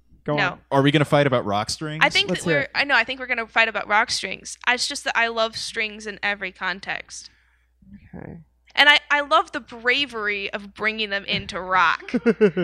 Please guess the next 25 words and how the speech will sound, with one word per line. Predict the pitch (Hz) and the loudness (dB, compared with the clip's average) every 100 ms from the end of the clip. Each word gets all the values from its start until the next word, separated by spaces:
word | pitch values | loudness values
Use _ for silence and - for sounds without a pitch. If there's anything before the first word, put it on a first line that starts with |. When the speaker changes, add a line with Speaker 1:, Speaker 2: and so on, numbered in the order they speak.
| 151 - | 2 4
Speaker 2:
I | 302 | 6
think | 381 403 | 6 2
that | 427 | -2
that | 330 320 | 2 2
is | 294 - | 0 -8
probably | - 269 254 262 247 | -2 0 0 -6 -6
one | 240 | -4
of | 233 | -4
the | 233 | -4
most | 226 226 233 220 | 0 0 -2 -6
Newsboys | 233 240 240 233 226 208 202 | -6 -6 -6 -8 -4 -4 -4
things | - 214 202 202 - | -6 -6 -6 -12 -14
to | - | -14
do, | 185 - 220 202 165 - _ _ _ | -14 0 2 2 -2 -10 _ _ _
is | 247 - | -8 -8
to | 220 | -10
just | 247 226 - | -10 -10 -2
have | 247 240 | 0 2
a | 220 | 0
random | 220 202 202 | -4 -4 -4
song | 233 220 220 | 2 2 4
on | 196 | -2
the | 190 | 0
album | 214 214 202 175 185 220 | 2 2 0 -4 -6 -14
with | 214 - | -16 -16